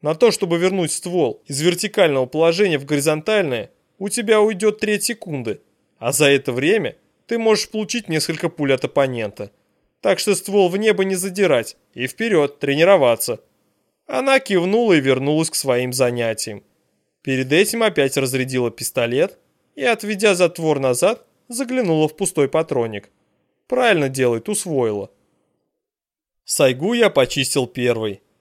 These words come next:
Она меньше всех загрязнилась. Так что с ней разделался довольно быстро.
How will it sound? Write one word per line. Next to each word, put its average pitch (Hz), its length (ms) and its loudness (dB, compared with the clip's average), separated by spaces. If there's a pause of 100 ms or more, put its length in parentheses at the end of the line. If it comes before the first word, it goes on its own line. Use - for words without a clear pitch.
Она 190 260 0
меньше 202 340 -2
всех 139 280 -2
загрязнилась. 123 840 -6 (680)
Так 233 180 -4
что - 160 -6
с - 120 -4
ней 240 200 4
разделался 165 580 2
довольно 160 420 4
быстро. 120 480 -6